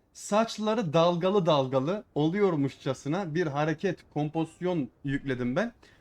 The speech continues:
Çok da farklı bir hareket yapamayız. Kalkıp da yüzünü sağdan sola çevirecek değil bu bayan. Yani buna nasıl bu oyunun imkanlarıyla bir şekil verebiliriz hareket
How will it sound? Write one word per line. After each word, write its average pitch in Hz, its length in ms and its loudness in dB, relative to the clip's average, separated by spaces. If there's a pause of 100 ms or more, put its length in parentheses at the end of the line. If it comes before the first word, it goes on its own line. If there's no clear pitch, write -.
(140)
Çok 240 240 0
da 233 80 2
farklı 214 380 0
bir 220 60 0
hareket 190 380 0
yapamayız. 220 400 -2
Kalkıp 185 340 -2
da 196 60 0
yüzünü 185 340 -2
sağdan 196 380 2
sola 196 220 -4
çevirecek 196 460 -2
değil 277 200 -2
bu 131 100 -2
bayan. 98 260 -4 (440)
Yani 165 320 2
buna 208 220 0
nasıl 214 360 -2
bu 180 200 2
oyunun 180 300 2
imkanlarıyla 170 720 -2
bir 170 60 0
şekil 170 380 -2
verebiliriz 151 520 0
hareket 156 400 -2